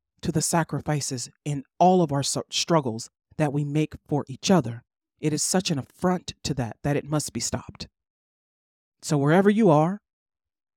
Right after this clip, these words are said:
whoever you're with, when you hear this rhetoric, when you hear people talking like that, call them out on their shit. Call them out on it.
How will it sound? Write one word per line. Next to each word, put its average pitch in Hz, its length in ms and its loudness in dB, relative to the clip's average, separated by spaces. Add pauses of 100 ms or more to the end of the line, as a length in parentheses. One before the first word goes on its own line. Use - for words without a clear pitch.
(120)
whoever 147 280 2
you're 151 200 0
with, 180 260 2 (500)
when 151 180 0
you 220 120 4
hear 202 320 4
this 233 240 2
rhetoric, 240 520 0
when 180 140 -2
you 269 100 2
hear 269 280 -2
people - 280 -4
talking 247 440 -2
like 294 220 -4
that, 320 220 0 (680)
call 330 240 6
them 285 180 6
out 214 160 4
on 190 120 2
their 165 120 0
shit. - 280 -2 (840)
Call 247 220 8
them 214 160 0
out 165 160 0
on 131 160 -4
it. 113 120 -18